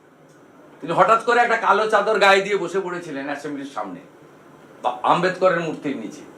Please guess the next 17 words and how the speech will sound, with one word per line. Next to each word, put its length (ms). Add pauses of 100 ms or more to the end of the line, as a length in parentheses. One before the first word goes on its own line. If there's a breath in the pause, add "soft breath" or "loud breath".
(340)
আমি 200
ঢুকে 280
উনাকে 680 (680)
তাড়া 240
করেছিলাম 420 (340)
কার্যত, 320 (300)
"চোর, 220
চোর" 140
বলে। 240 (720)
আপনি 220
দেখবেন 340
অ্যাসেম্বলির 560
ভিতরেও 640 (600)
উনি 140
আমাকে 340
সাসপেন্ড 580
করান, 460